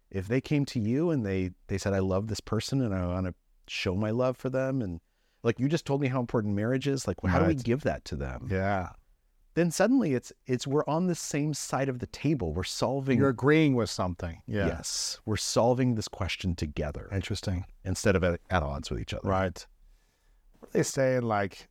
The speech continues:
Speaker 2: marriage conflict or relationship conflict, that it's never you versus the person, it's you both versus the problem.
Speaker 1: That's exactly right.
Speaker 2: And it's, uh, approaching it, "Okay, this, the problem is this. How can we solve the problem together?"
Speaker 1: Yeah.
Speaker 2: Not,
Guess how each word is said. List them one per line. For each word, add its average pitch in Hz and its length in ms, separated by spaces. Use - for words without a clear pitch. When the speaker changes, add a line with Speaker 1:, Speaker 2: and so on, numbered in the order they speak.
Speaker 2:
marriage 104 460
conflict 107 580
or 104 60
relationship 95 480
conflict, 101 540
that 101 120
it's - 220
never 104 500
you 113 220
versus 110 320
the 107 100
person, 110 500
it's - 220
you 110 120
both 101 340
versus 104 400
the 101 100
problem. 101 560
Speaker 1:
That's 98 220
exactly 80 340
right. 67 240
Speaker 2:
And 117 100
it's, 113 120
uh, 151 240
approaching 139 600
it, 123 200
"Okay, 107 420
this, 107 300
the - 80
problem 175 400
is 143 140
this. 104 500
How 143 200
can 131 200
we 123 400
solve 113 320
the 101 60
problem 98 280
together?" 82 540
Speaker 1:
Yeah. 95 200
Speaker 2:
Not, 113 260